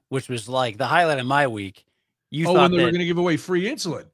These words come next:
Speaker 2: You must have been
Speaker 1: Yeah.
Speaker 2: very excited about that.
Speaker 1: Oh, my God. I was conflicted. So, okay, so, uh, to back up real quick, uh, on Twitter, you can get a verified blue check mark that indicates that you're someone of note,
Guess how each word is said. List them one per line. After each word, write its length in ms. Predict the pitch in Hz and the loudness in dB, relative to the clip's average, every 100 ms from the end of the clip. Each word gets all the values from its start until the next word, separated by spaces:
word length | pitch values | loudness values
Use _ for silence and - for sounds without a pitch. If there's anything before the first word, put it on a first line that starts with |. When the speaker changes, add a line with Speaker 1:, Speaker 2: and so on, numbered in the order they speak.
| - _ - | -20 _ -14
Speaker 2:
You 100 | 220 | -6
must 160 | 226 175 | 0 2
have 100 | 180 | 2
been 40 | |
Speaker 1:
Yeah. 40 | 160 | 0
Speaker 2:
very 180 | 202 202 | -4 -6
excited 380 | - 285 190 151 | -4 -4 -2 -4
about 260 | 127 160 - | -6 -8 -4
that. 280 | 160 - _ _ _ _ | -4 -4 _ _ _ _
Speaker 1:
Oh, 340 | 180 175 151 127 | 0 2 2 0
my 220 | 127 117 | -2 -2
God. 320 | 113 127 - _ _ - - | -2 -4 -4 _ _ -10 0
I 100 | 277 | 0
was 180 | 277 - | 0 -6
conflicted. 680 | - 190 - 359 - 156 - | -12 -12 -8 -8 -6 -8 -4
So, 140 | 214 | -4
okay, 200 | - 110 | -2 -6
so, 460 | - 156 147 123 - - | -4 -2 -2 -4 -12 -20
uh, 60 | 127 110 123 | -20 -20 -12
to 80 | 151 | -6
back 260 | 139 139 131 | -2 -2 -2
up 160 | 117 | -6
real 160 | 113 104 | -6 -12
quick, 340 | - 131 - - _ - | -12 -14 -16 -20 _ -8
uh, 340 | 123 107 95 - - | -6 -6 -10 -10 -2
on 180 | 170 | -2
Twitter, 280 | 147 233 214 | 0 0 0
you 220 | 196 165 | -2 -6
can 160 | 151 135 | -8 -6
get 100 | 123 | -6
a 120 | 104 | -8
verified 640 | 101 123 127 - 131 123 | -8 -4 -2 0 0 -2
blue 200 | 104 110 | -6 -14
check 260 | - 160 147 | -4 -2 0
mark 300 | 151 139 131 | 2 2 0
that 120 | 113 | -6
indicates 520 | 110 104 - 104 95 | -8 -10 -8 -10 -10
that 80 | 110 | -12
you're 100 | 101 | -12
someone 480 | 95 110 104 104 98 | -8 -8 -6 -8 -8
of 240 | 110 101 | -10 -12
note, 400 | 113 127 127 123 | -6 -4 -4 -6